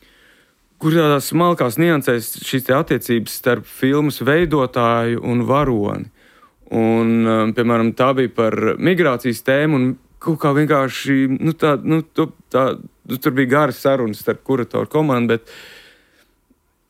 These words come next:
nu, kā ir, ka filmas veidotājs ik pa brīdim i-, i-, piebrauc klāt, um, cilvēka dzīvē, kuram iet ļoti sarežģīti.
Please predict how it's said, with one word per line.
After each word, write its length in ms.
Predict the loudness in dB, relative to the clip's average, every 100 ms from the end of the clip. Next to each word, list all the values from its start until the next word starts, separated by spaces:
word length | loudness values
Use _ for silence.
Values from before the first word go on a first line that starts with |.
| _ -2
nu, 120 | 0
kā 220 | 2 2 4
ir, 140 | 2
ka 100 | -2
filmas 320 | 0 0 0 0
veidotājs 760 | 2 2 0 0 0 -2 -2
ik 160 | -4 0
pa 80 | 0
brīdim 480 | 2 0 0 -2 -4
i-, 300 | -10 -16 -20
i-, 840 | _ -20 -18 -18 -18 -20 -20 -20 -20 _ _ 0
piebrauc 580 | 0 2 2 2 0 -2
klāt, 760 | 0 2 2 0 -4 _ -12
um, 1300 | -10 -6 -4 -2 -2 -2 -2 -2 -2 -2 -4 -10 -14 -18 -20 _ _ _ _ _
cilvēka 500 | 0 2 2 0 0
dzīvē, 320 | 0 2 2 -2 -10 _
kuram 340 | -4 0 2 2
iet 160 | 0
ļoti 320 | 0 0 0 0
sarežģīti. 680 | 0 2 -2 -6 -10 -10